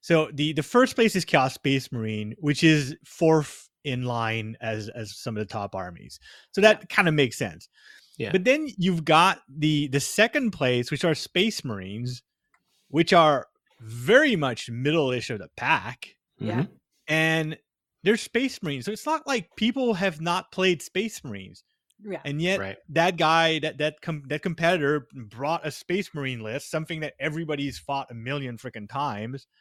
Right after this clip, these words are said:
Speaker 1: that is not a top meta a-, faction, and still managed to eke out a second place.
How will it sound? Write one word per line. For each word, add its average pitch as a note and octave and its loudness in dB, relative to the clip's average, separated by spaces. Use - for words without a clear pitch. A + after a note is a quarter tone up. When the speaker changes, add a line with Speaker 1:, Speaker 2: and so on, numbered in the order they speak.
Speaker 1:
that D3 2
is C#3 0
not D3+ 2
a D3 -2
top C#3+ 0
meta C3+ -2
a-, B2 -10
faction, B2+ -2
and E3+ -10
still C#4+ -2
managed A3+ -2
to - -2
eke F3 -2
out F3+ 4
a D3+ -4
second B2 -8
place. - -6